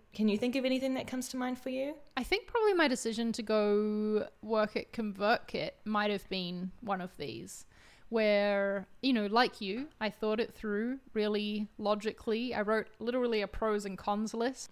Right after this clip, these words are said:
Speaker 1: I think I remember this list. <laughs>
Speaker 2: Yeah, joining a U S based company as a contractor versus, you know, the stability of being an employee for a U K based company.
Speaker 1: Right.
Speaker 2: And, like, I don't know, there, depending on which way you approached it, you could argue both sides about what the right decision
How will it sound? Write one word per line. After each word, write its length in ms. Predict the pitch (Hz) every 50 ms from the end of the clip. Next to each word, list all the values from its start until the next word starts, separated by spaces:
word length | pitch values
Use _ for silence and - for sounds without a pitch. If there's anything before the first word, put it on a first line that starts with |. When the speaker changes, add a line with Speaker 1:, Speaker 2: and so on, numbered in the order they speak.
| - -
Speaker 1:
I 60 | -
think 200 | 196 - 240 302 349
I 60 | 330
remember 360 | 247 202 190 190 294 415 269 190
this 240 | 190 - - -
list. 400 | - 180 - - 226 - - - -
<laughs> 360 | - - - - - - -
Speaker 2:
Yeah, 280 | 262 285 220 202 - - - - _ - -
joining 280 | - - 294 285 277 269
a 20 | 254
U 180 | 254 247 247
S 140 | 247 247 -
based 240 | - 247 247 - -
company 300 | 262 240 - 262 240 247
as 100 | 240 -
a 40 | 254
contractor 640 | - 247 233 233 - 233 220 - - - 233 233 220
versus, 560 | 208 202 180 196 185 - 208 208 208 202 -
you 60 | 233
know, 100 | 226 208 202
the 80 | 208 202
stability 760 | - - - 233 190 220 214 226 226 220 - 233 220 220 220 214
of 160 | 196 - -
being 220 | 214 202 202 202
an 60 | 202
employee 520 | 208 196 - - 214 202 196 202 202 202 202
for 280 | - - 202 196 196
a 100 | 196 196
U 200 | 196 190 196 196 196
K 220 | - 214 202 196 196
based 280 | 196 196 196 - -
company. 320 | - 220 202 202 - 214 208
Speaker 1:
Right. 220 | 190 175 175 - - - - - - - - - - - -
Speaker 2:
And, 260 | 202 202 208 208 202
like, 420 | 196 196 190 196 - - - - - _ -
I 80 | 262
don't 120 | 285 262 208
know, 200 | 196 190 190 196 - -
there, 180 | 269 262 233 - - - _ - - -
depending 380 | 233 269 - 285 302 330 311 277
on 420 | 254 240 233 226 226 220 208 - -
which 240 | 202 240 214 - -
way 120 | - 220 214
you 160 | 220 202 185
approached 420 | 175 - - 226 240 - - - 208
it, 160 | 190 185 170
you 100 | 190 226
could 120 | - 247 220
argue 320 | 214 220 214 214 214 196
both 200 | - 202 185 180
sides 500 | - - 196 185 - - 208 - - - -
about 280 | - 101 185 180 170 -
what 160 | - - -
the 80 | - -
right 180 | 165 151 - -
decision 540 | 190 - 208 180 - 185 - - - 185